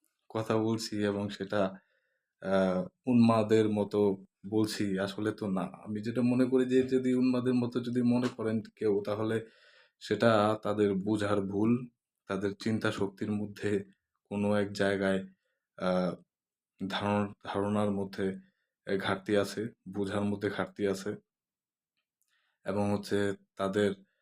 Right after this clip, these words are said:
চিন্তা চেতনার মধ্যে একটু, আহ, হলেও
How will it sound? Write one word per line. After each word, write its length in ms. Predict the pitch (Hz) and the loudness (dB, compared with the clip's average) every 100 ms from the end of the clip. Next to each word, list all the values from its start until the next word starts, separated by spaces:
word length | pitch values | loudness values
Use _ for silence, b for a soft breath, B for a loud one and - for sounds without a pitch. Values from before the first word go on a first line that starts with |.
| _ _ _ | _ _ _
চিন্তা 260 | 117 113 110 | 0 2 2
চেতনার 460 | 113 107 107 107 | 2 -2 -2 0
মধ্যে 520 | 104 101 101 104 101 98 _ _ _ _ _ _ _ 107 | 0 -2 -2 -2 0 -2 _ _ _ _ _ _ _ -12
একটু, 560 | - 104 101 98 95 | -10 -4 -2 0 -2
আহ, 240 | 98 98 95 | -4 -2 -2
হলেও 460 | 101 104 107 101 | 0 4 4 2